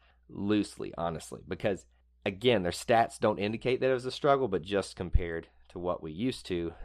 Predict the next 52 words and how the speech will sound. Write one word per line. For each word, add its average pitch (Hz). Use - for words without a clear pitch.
And 98
speaking 139
of 104
a 101
little 147
bit 175
of 190
struggle, 113
there 135
was 127
a 117
lot 131
of 127
hype 120
for 104
the 95
appearance 104
of 92
Austin 90
Wiley 85
in 82
this 82
game, 90
and 90
it's 82
very 90
warranted. 82
I 85
think -
it's -
six -
hundred 117
plus 117
something 110
days 110
since -
he 92
last 101
saw 95
the -
court. 104
Back 98
on 92
March 110
eighth, 110
two 110
thousand 95
seventeen 95
was 85
the 80
first 95
time 92